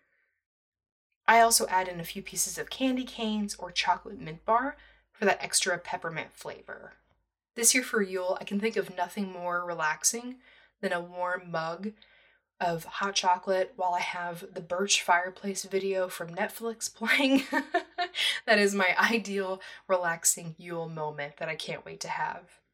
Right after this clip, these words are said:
Wassail is another great Yuletide beverage. I won't give it away because I think you should pick up the book and check it out, but Natural Magic,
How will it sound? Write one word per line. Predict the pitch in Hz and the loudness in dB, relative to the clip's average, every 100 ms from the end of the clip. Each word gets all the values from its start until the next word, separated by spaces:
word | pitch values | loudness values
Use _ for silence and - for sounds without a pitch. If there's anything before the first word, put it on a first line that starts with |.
| _ _ _ _ _ _ _ _ _ _ _ _ _ _ _ _ | _ _ _ _ _ _ _ _ _ _ _ _ _ _ _ _
Wassail | 190 185 220 - 247 | 6 8 8 6 2
is | 208 | -2
another | 180 170 165 185 | -4 -4 0 2
great | 196 185 185 | 4 2 0
Yuletide | 180 175 - 175 165 | -4 -4 -2 -2 2
beverage. | 170 202 262 269 - - - - - _ _ | 2 2 0 0 0 0 -6 -20 -20 _ _
I | - 311 | 6 8
won't | 277 240 208 | 6 4 2
give | 208 196 | 2 0
it | 190 | 0
away | 165 170 | -2 -4
because | 180 180 165 | -4 -2 -2
I | |
think | 170 202 202 | -2 -2 0
you | 208 | 0
should | - 170 | 0 -2
pick | 180 175 | -4 -4
up | |
the | - | -6
book | 160 170 | -10 -10
and | 175 | -4
check | - 165 160 | -2 -2 2
it | |
out, | 143 196 - _ - | 4 4 0 _ -4
but | 190 294 254 - | 4 6 6 0
Natural | 190 190 190 196 175 | -2 -2 0 0 2
Magic, | 156 160 254 294 - | 2 2 -2 -4 -10